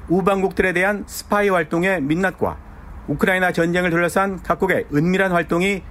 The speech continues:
적나라히 드러났습니다. 무엇보다 우리나라엔 동맹국에 의한 대통령실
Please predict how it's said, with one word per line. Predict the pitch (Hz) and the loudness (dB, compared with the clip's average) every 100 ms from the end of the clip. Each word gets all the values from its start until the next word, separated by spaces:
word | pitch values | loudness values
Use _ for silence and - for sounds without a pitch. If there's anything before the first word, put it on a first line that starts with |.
| - | -6
적나라히 | - 170 170 170 175 170 - | 0 2 2 2 2 -2 -2
드러났습니다. | 175 165 156 170 139 101 - - - - - - | 0 2 0 0 -2 -2 -6 -14 -14 -12 -12 0
무엇보다 | 160 160 180 170 151 | 2 2 2 2 2
우리나라엔 | 151 170 180 160 190 185 - - - | 0 2 2 2 0 -4 -12 -18 -2
동맹국에 | 165 175 185 185 190 | 0 2 2 2 0
의한 | 180 185 202 202 - | 2 2 0 -2 -2
대통령실 | 175 - 185 185 180 208 190 | -2 0 0 0 2 2 0